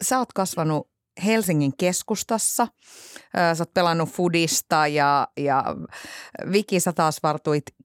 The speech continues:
Kemissä. Siellä oot esittänyt tiernapoikia ja kerännyt kolehtia ja, ja ties, ties mitä. Te tuutte niinku aika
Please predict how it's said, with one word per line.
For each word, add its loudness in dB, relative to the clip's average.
Kemissä. 0
Siellä 2
oot 0
esittänyt -2
tiernapoikia 0
ja 0
kerännyt 2
kolehtia 4
ja, 2
ja 2
ties, -2
ties 0
mitä. 0
Te 0
tuutte -2
niinku 2
aika -2